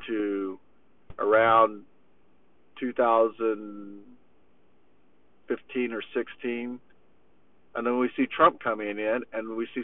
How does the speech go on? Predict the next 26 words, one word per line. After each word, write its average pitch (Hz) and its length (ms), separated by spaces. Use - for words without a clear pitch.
some 117 120
pullback 127 560
on 101 140
that 98 180
deficit. - 560
But 110 220
now 123 180
we 123 200
see 123 100
the 104 320
trade 113 180
deficits 101 460
increasing. 95 600
In, 110 160
then 123 200
in 117 200
two 143 80
thousand 123 400
one, 117 200
U 117 240
S 113 120
imports 107 480
fell 107 220
by 92 300
seventy-nine 107 800
billion, 104 520